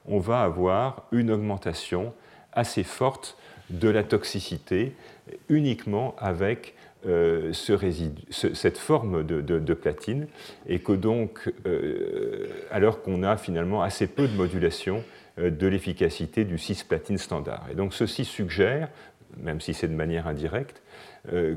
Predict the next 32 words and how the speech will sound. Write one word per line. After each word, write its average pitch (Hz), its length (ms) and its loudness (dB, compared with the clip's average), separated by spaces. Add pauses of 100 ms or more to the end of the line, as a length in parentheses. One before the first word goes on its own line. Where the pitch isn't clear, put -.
(140)
que - 80 2
l'adressage 113 840 2
de 90 100 2
ces 87 240 -2
atomes 104 300 2
de 87 80 -2
platine 85 560 -2
à 95 80 -4
la 104 100 0
mitochondrie 87 800 -2 (320)
en 139 140 4
présence 117 800 0 (600)
de 92 140 2
défauts 120 540 4
génétiques 117 760 -2 (320)
qui 90 140 -2
vont 95 220 2
empêcher 123 540 2
la 95 120 4
réparation 95 540 0
d'A 85 120 2
D 85 140 4
N 85 100 6
mitochondrial 82 840 -2
s'a-, - 260 -2 (120)
s'accompagne, 87 760 0 (360)
euh, 85 140 4
d'une 110 240 0
plus - 200 -2
forte, - 480 -2 (120)
euh, 80 180 0
létalité. 76 680 -2